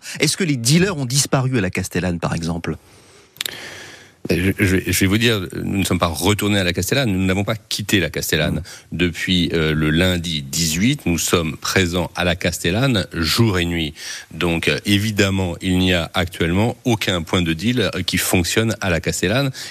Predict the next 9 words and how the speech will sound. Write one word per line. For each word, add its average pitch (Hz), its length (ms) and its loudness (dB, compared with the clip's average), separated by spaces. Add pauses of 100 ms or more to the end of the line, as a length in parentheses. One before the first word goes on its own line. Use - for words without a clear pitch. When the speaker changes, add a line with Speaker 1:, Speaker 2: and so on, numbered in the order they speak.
(100)
Speaker 2:
et 95 120 2
nous 92 160 2
faisons 87 460 0 (120)
tout 156 280 2 (320)
pour - 160 -4
maintenir 104 720 0
une 76 180 -4
présence 95 600 0
permanente, 104 720 0